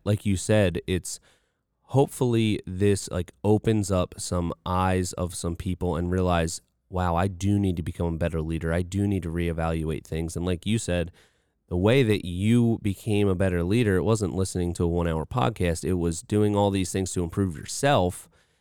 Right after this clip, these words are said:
So hopefully people listen to this and, you know, hopefully I take some stuff from this and then I say, "You know what? I need to,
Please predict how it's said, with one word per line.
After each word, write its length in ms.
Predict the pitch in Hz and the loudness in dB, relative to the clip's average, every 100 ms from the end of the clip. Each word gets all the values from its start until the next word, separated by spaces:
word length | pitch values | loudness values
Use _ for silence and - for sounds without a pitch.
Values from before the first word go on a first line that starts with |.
| _ | _
So 500 | - 110 98 90 104 _ _ _ _ | -2 2 4 2 -2 _ _ _ _
hopefully 800 | - 135 175 113 98 92 101 120 _ _ _ _ | 0 2 2 0 0 0 -2 -6 _ _ _ _
people 280 | 110 104 92 | -6 -2 0
listen 300 | 95 - 95 | 0 0 -2
to 80 | 90 | 2
this 340 | 92 101 - | 2 0 -2
and, 320 | 87 87 82 87 _ _ _ _ _ _ _ | -2 0 -4 -8 _ _ _ _ _ _ _
you 80 | 101 | -4
know, 80 | 92 | -2
hopefully 320 | 107 95 90 | -2 0 0
I 220 | 90 107 95 _ _ - | 0 -2 -8 _ _ -6
take 220 | 92 - | -6 -4
some 120 | 90 | -6
stuff 220 | - 90 | -2 -2
from 140 | - 90 | 0 0
this 180 | 95 - | 0 0
and 120 | 90 | 0
then 120 | 90 | 0
I 100 | 90 | 0
say, 180 | 87 87 | 0 -2
"You 120 | 85 | -2
know 80 | 113 | 0
what? 160 | 160 - | -2 -2
I 140 | 104 147 | -2 -2
need 280 | 156 104 - | 0 -2 -2
to, 240 | 87 85 | -2 -2